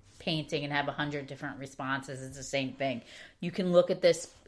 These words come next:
as sort of a hopeful kind of image where people are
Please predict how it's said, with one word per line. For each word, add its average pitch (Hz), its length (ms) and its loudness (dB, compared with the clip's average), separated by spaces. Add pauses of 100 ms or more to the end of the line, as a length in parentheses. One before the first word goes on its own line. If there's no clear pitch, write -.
as 165 200 4
sort 170 160 4
of 160 160 4
a 156 80 4
hopeful 156 840 4 (680)
kind 165 240 4
of 151 320 4 (120)
image 170 540 6
where 160 140 4
people 160 420 0
are 147 460 4